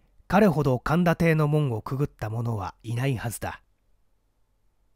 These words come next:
まず神田という作家の生態を解明する必要がある。それのできそうなのは、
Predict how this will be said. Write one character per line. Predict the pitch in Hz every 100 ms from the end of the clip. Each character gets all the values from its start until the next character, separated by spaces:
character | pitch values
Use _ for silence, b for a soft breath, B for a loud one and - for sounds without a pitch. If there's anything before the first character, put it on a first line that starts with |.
| _ _ _
ま | 151 180
ず | 165 147
神 | 156 208
田 | 226
と | 202
い | 202
う | 190
作 | 180 185 -
家 | 180
の | 170
生 | - 196
態 | 190 190 180
を |
解 | - 165 208
明 | 202
す | 175
る | 180
必 | 165 - 180
要 | 165 156
が | 143
あ | 117
る。 | 85 - _ _ _ _ _ _ _ _ _ _ _ _ -
そ | 120
れ | 135
の | 135 135
で | 135
き | -
そ | - 147
う |
な | 139
の | 131
は、 | 127 123 -